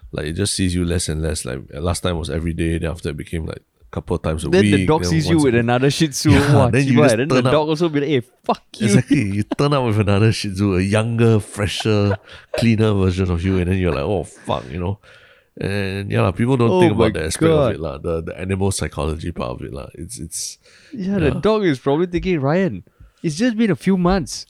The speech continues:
Speaker 1: <laughs> Yeah.
Speaker 2: and you got a fucking dog?
Speaker 1: Yeah. <laughs>
Speaker 2: What the fuck?" <laughs>
Speaker 1: And what do I protect you
Speaker 2: And you
Speaker 1: from
Speaker 2: bring,
Speaker 1: anymore? <laughs>
Speaker 2: you bring your dog to meet me?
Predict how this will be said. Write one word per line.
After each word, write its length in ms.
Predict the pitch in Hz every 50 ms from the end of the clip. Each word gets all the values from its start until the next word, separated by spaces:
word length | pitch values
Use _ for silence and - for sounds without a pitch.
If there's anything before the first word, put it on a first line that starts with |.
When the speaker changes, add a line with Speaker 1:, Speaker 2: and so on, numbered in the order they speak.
| - - -
Speaker 1:
<laughs> 180 | - - -
Yeah. 120 | - 104 -
Speaker 2:
and 60 | 170 196
you 60 | 214
got 100 | 254 240
a 60 | 175 -
fucking 380 | - 208 190 - - 214 196 143
dog? 300 | 127 127 170 190 - - _ -
Speaker 1:
Yeah. 140 | 101 87 -
<laughs> 720 | - - 107 101 92 - - 320 302 - - 320 277 -
Speaker 2:
What 160 | - 240 233 220
the 80 | 196
fuck?" 300 | - - 254 233 - - 208 208 208 - -
<laughs> 240 | - - - - -
Speaker 1:
And 100 | 120 117
what 160 | 123 123 -
do 140 | - 110 113
I 40 | 113
protect 320 | - 107 101 - - 90 104
you 100 | 110 202
Speaker 2:
And 80 | 190
you 80 | 185 208 -
Speaker 1:
from 80 | 92 92
Speaker 2:
bring, 240 | 185 233 269 262 -
Speaker 1:
anymore? 200 | 87 92 117 -
<laughs> 100 | - -
Speaker 2:
you 120 | 170 175 165
bring 320 | 139 - 175 220 262 262 240
your 320 | 202 175 175 180 208 220
dog 400 | 208 156 123 147 170 190 196 - - - -
to 20 | 135 120
meet 240 | 131 175 190 160 127
me? 340 | 120 139 170 196 208 190